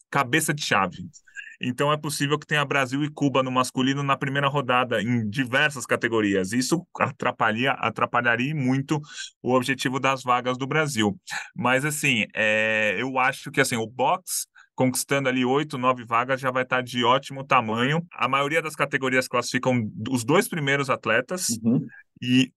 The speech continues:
Speaker 1: é, duas categorias no feminino classificam as quatro primeiras atletas, inclusive a categoria da Bia Ferreira, que inclusive a americana Rashida Ellis, que já venceu recentemente a Bia no Campeonato Mundial, não vai tá no pan.
Speaker 2: Ufa.
Speaker 1: É,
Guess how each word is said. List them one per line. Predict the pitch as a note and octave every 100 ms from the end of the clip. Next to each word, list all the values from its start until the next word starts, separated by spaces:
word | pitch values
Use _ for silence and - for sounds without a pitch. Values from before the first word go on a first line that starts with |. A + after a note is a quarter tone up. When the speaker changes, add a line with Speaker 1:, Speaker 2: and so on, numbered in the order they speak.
| _
Speaker 1:
é, | A#2+ A#2 A2+
duas | A2 D3+ F#3
categorias | D3+ D3+ C3+ C3+ C3+
no | D#3
feminino | D#3+ D#3 C#3 C#3+ D3+
classificam | D3 D3 D3 D3+
as | D3
quatro | - D3+ D3+
primeiras | D#3 D3 D3 D3
atletas, | D3+ B2 A2 A2
inclusive | D3+ D#3 F3 C3+ C#3+ E3+
a |
categoria | E3+ F3 D#3 D3 D3
da | D3
Bia | C3+ C3
Ferreira, | C#3 D#3+ B2 B2 D3 E3 _ - -
que | - F#3+
inclusive | G#3+ G#3+ F3+ A#2 E3 A3 E3 C3+
a | C3
americana | C#3 C#3+ C3+ - D#3+ E3+
Rashida | B2+ A#2+ C#3 A#2+ A#2 B2
Ellis, | C3 A2 -
que | C3
já | B2+ -
venceu | D#3+ D3 - D3+
recentemente | C3+ B2+ A#2+ A2+ A#2+ B2 A#2+
a |
Bia | G2+ A#2 A#2
no | G#2+
Campeonato | A#2 G#2+ A2+ A2+
Mundial, | A2 C3+ D3+
não | D3 D#3+ G3+
vai | F#3 F3
tá | E3+
no | F3 D#3
pan. | A#2 G2+ - _ -
Speaker 2:
Ufa. | A#2 - -
Speaker 1:
É, | A2 A2+